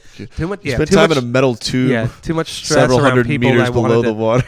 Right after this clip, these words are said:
Speaker 1: <laughs>
Speaker 2: yeah, too much stress around people I wanted to hit.
Speaker 1: Looking
Speaker 2: Uh,
Speaker 1: at sonar screens
Speaker 2: Oh my God.
Speaker 1: <laughs> for six hours a day.
Speaker 2: Yeah.
Speaker 1: Yeah, that'd
Speaker 2: Yeah.
Speaker 1: be bad.
Speaker 2: It was,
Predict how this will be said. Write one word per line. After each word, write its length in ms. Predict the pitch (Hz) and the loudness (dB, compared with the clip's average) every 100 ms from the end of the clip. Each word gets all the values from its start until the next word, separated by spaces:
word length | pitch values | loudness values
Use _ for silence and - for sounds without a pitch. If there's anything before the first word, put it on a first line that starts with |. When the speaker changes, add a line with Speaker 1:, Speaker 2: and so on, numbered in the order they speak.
| - | -12
Speaker 1:
<laughs> 160 | 139 - | -20 -12
Speaker 2:
yeah, 160 | 117 107 | -12 -12
too 200 | - 147 | -8 -6
much 160 | 139 | -6
stress 280 | - 135 - | -6 -8 -6
around 140 | 123 | -8
people 260 | 113 120 117 | -6 -8 -6
I 60 | 113 | -8
wanted 280 | 117 117 107 | -8 -8 -10
to 100 | 101 | -14
hit. 460 | - - 107 104 _ _ _ _ - - - | -18 -16 -14 -14 _ _ _ _ -20 -20 -4
Speaker 1:
Looking 260 | 123 117 | -2 -2
Speaker 2:
Uh, 40 | 123 | -4
Speaker 1:
at 100 | - | -4
sonar 460 | - 139 131 135 | -6 -4 -2 -4
screens 540 | - - - 147 - _ | -6 -14 -10 -10 -10 _
Speaker 2:
Oh 160 | 113 110 | -18 -16
my 80 | 104 | -16
God. 320 | - 101 98 - | -16 -16 -16 -18
Speaker 1:
<laughs> 80 | _ | _
for 140 | - - 147 - | -16 -4 -4 -4
six 280 | - 131 120 | -12 -14 -10
hours 320 | 113 120 - | -8 -10 -14
a 40 | |
day. 100 | - - - - - - - _ - | -20 -20 -20 -20 -20 -20 -20 _ -8
Speaker 2:
Yeah. 60 | 101 | -4
Speaker 1:
Yeah, 280 | 104 101 123 - | -4 -6 -12 -4
that'd 180 | 120 107 | -2 -2
Speaker 2:
Yeah. 0 | |
Speaker 1:
be 80 | |
bad. 460 | 104 95 95 101 110 | -4 -4 -4 -8 0
Speaker 2:
It 80 | 131 | 2
was, 360 | 131 120 - | 2 0 -8